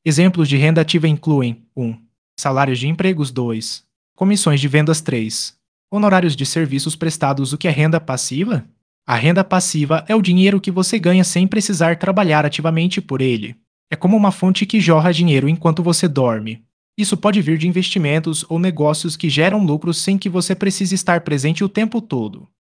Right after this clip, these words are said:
Exemplos incluem: um, aluguéis de imóveis. Dois,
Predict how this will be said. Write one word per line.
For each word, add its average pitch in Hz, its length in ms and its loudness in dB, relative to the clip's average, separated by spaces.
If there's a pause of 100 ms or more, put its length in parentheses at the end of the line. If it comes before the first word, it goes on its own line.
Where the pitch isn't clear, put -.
Exemplos 147 460 2
incluem: 143 500 0 (100)
um, 113 200 -4 (360)
aluguéis 180 420 2
de 170 100 2
imóveis. 170 360 4
Dois, 123 540 -4